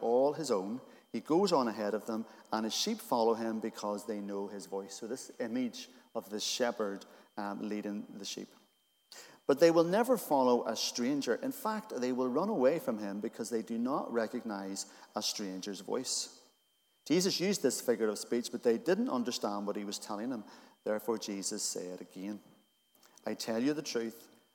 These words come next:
I am the gate for the sheep. All who ever came before me were thieves and robbers, but the sheep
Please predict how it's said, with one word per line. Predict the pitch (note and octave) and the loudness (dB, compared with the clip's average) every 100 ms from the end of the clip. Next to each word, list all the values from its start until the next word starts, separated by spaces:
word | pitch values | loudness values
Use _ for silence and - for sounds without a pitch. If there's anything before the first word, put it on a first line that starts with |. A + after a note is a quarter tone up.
| _ | _
I | A2+ A2+ | 0 0
am | A2 G#2 | 0 -2
the | G#2 - | -4 -8
gate | - G#2+ B2 - - - _ | -6 -2 -2 -4 -16 -20 _
for | A2 | -6
the | G2 | -6
sheep. | G2 - G2+ - - _ _ _ _ _ _ _ _ | -6 -6 -6 -10 -20 _ _ _ _ _ _ _ _
All | A#2+ B2+ D3+ | 4 4 4
who | C#3+ C3+ | 4 4
ever | C3 B2 - | 2 2 0
came | - F3 | 0 -2
before | F3+ - A#2 A2 | -2 -2 0 2
me | A2+ A2+ | 0 0
were | A2+ | 0
thieves | A2 - A2+ G2 G#2 - | -2 0 0 0 -4 -6
and | - G#2+ G2+ | -6 -4 2
robbers, | G#2+ G#2 G2+ - - - - _ _ _ _ | 2 2 -6 -8 -10 -12 -20 _ _ _ _
but | A2 | -6
the | A#2+ | -4
sheep | A2 - E3 | -4 -2 -4